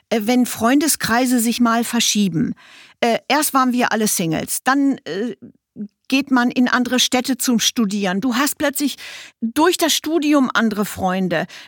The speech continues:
Dann hat man Freunde mit Kindern, man hat selber ein Kind. Dann, äh, wechselt ja wieder der Freundeskreis.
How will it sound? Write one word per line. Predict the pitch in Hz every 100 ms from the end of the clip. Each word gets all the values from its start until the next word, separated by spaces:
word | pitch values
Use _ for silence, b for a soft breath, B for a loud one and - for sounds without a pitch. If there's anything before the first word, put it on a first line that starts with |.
| -
Dann | 285 311
hat | 302 277
man | 277
Freunde | 277 247 254 269 254
mit | 262 269
Kindern, | - 247 214 185 196
man | 220 240
hat | 247
selber | 240 262 277
ein | 247
Kind. | - 233 196 185
Dann, | - 262 -
äh, | - 214 - 226 B B
wechselt | 240 262 - 285
ja | - 262
wieder | 247 302 311
der | 208
Freundeskreis. | 190 - 196 185 190 - 180 175 170 -